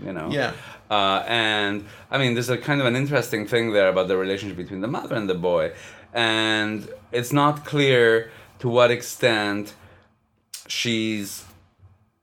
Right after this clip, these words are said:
Speaker 1: she's conscious of the link that she herself provides with the mother and with that world, because, you know, there's that whole thing about the miniatures and the dollhouse and,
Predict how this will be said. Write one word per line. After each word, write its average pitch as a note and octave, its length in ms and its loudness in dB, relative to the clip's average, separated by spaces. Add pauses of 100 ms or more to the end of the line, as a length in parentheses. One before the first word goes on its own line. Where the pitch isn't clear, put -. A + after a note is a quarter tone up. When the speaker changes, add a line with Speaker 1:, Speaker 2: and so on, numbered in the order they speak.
(260)
Speaker 1:
she's - 340 -4
conscious - 1200 -4 (440)
of G2 240 -2
the G#2 80 0
link A2+ 560 -2
that G2 240 -8
she A#2+ 280 -2
herself G2+ 600 0
provides F#2 920 0 (320)
with F#2+ 240 -4
the F#2+ 80 -2
mother F#2 420 0
and F2 100 0
with F2 180 -4
that E2+ 240 0
world, E2 520 2
because, F2+ 360 -8 (300)
you B2 100 -2
know, G2 160 0
there's G2+ 200 -2
that A2 160 2
whole C#3 320 0
thing A2+ 340 2
about F#2+ 220 2
the G2 80 -2
miniatures A2+ 800 0
and F#2 100 -6
the F2+ 80 -6
dollhouse G2 920 2
and, E2 220 -6